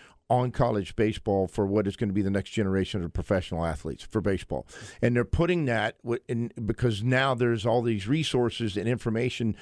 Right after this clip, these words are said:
in the development of these young athletes at eighteen, nineteen years old. And by the time they're twenty, twenty-one years old, when they're coming out their junior year,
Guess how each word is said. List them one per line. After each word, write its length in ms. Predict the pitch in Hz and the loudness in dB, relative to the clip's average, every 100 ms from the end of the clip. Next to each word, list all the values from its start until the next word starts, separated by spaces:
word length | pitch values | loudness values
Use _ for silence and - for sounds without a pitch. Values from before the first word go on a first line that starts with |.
| - - | -12 0
in 200 | 151 185 | 2 4
the 80 | |
development 680 | 165 131 110 117 107 110 110 - | 4 2 2 2 0 -4 -4 -2
of 140 | 113 | 0
these 220 | 113 104 | 2 2
young 240 | 113 107 107 | 0 0 0
athletes 520 | 104 - 104 101 - | -2 -2 -2 -2 -2
at 100 | 95 | -2
eighteen, 340 | - 110 - 107 | -2 -2 0 0
nineteen 380 | 104 104 - 104 | 0 -2 -4 -2
years 260 | 101 95 | -2 0
old. 220 | 107 101 - - - | 0 0 -4 -14 -2
And 120 | 107 | 2
by 140 | 117 | 2
the 80 | 117 | 2
time 300 | 113 135 135 | 0 0 2
they're 120 | 120 104 | 0 -2
twenty, 520 | - 110 214 120 110 | -4 2 2 2 -4
twenty-one 520 | - 151 156 131 120 | -4 -2 0 2 2
years 200 | 110 104 | 0 2
old, 160 | 139 135 | 2 2
when 120 | 117 | 0
they're 80 | 101 | -4
coming 340 | - 120 117 | -2 0 2
out 200 | 117 123 | 2 0
their 100 | 113 | -2
junior 320 | 101 120 113 | -2 0 0
year, 380 | 98 113 170 135 | 0 0 0 0